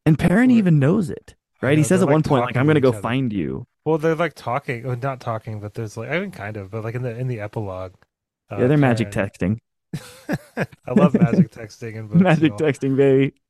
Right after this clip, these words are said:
Speaker 2: That's why if you like magic texting, go read, uh, go read Akatar. They
Speaker 1: Go
Speaker 2: magic
Speaker 1: read
Speaker 2: text
Speaker 1: Akatar, dude. It's so cute,
Speaker 2: all
Speaker 1: magic text-,
Speaker 2: day.
Speaker 1: texting. So as we kind of, like, transition to the final part of this, 'cause I know this is gonna be a,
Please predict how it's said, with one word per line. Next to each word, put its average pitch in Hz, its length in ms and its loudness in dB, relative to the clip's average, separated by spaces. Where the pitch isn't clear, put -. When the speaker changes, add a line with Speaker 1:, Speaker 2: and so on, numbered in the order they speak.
Speaker 2:
That's - 180 -18
why 120 180 -6
if 113 160 -8
you 127 60 -6
like 135 180 -4
magic 123 280 -6
texting, 110 400 -10
go 107 100 -10
read, 117 240 -10
uh, 101 280 -12
go 123 140 -14
read 135 160 -8
Akatar. 98 560 -12
They 113 100 -12
Speaker 1:
Go 110 140 2
Speaker 2:
magic 104 140 4
Speaker 1:
read 92 120 4
Speaker 2:
text - 220 -4
Speaker 1:
Akatar, 95 200 0
dude. 98 140 0
It's 101 140 -6
so 95 140 -2
cute, 71 260 -4
Speaker 2:
all 50 100 -6
Speaker 1:
magic - 200 -8
text-, - 320 -4
Speaker 2:
day. - 20 -18
Speaker 1:
texting. 101 440 -6
So 190 260 2
as 220 200 2
we 254 80 2
kind 208 200 4
of, 175 60 2
like, 139 200 2
transition 127 640 -2
to 135 100 0
the 120 100 2
final 107 400 -4
part 104 240 0
of 101 60 -2
this, 107 180 0
'cause 117 140 0
I 113 80 2
know 113 120 4
this 113 120 0
is 117 80 -2
gonna 107 180 -2
be 95 220 -2
a, 104 220 0